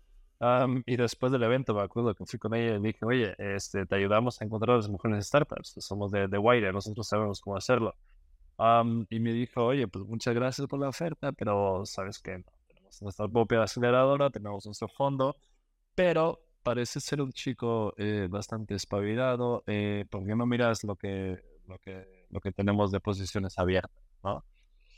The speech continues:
Y por curiosidad, yo en ese entonces estaba muy feliz en Telefónica, en Wayra, haciendo inversiones, ecosistema,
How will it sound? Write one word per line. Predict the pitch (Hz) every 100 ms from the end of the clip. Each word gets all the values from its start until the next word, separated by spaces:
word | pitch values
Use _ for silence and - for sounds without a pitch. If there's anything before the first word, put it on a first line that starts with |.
| _ _ _
Y | -
por | 92 92 -
curiosidad, | 101 101 - 101 113 113 92 _ _
yo | 95
en | 92
ese | 85 92
entonces | 90 87
estaba | - 90
muy | 90
feliz | 85 92 95 -
en | 90 87 - - - -
Telefónica, | - 92 90 107 104 98 92
en | 87
Wayra, | 101 104 98 95 92
haciendo | - 92 90
inversiones, | 90 - - 101 95 90
ecosistema, | 98 - 98 - - 104 98